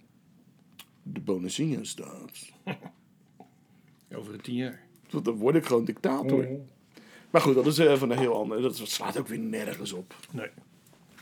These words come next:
Speaker 1: Zo, trouwens. Ben jij veilig aangekomen hier?
Speaker 2: Ja.
Speaker 1: Ja, gisteren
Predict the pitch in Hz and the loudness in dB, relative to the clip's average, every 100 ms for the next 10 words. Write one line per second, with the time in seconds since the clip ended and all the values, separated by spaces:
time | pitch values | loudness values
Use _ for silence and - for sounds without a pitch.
0 | - - - _ - 220 135 165 160 170 | -20 -20 -20 _ 6 6 8 8 8 8
1 | 359 - - - - - - _ _ _ | 4 0 -8 -16 -20 -20 -20 _ _ _
2 | - - _ _ _ - - 151 226 269 | -20 -20 _ _ _ -16 -2 8 10 10
3 | 247 262 302 - 392 392 285 233 185 143 | 10 10 8 6 2 2 4 8 8 6
4 | 127 117 - - - _ _ _ _ - | 4 2 -2 -8 -20 _ _ _ _ -20
5 | - - 165 139 180 - _ _ _ - | -12 0 2 2 -2 -12 _ _ _ 4
6 | 147 - 320 - - 165 175 | 6 6 4 6 6 6 4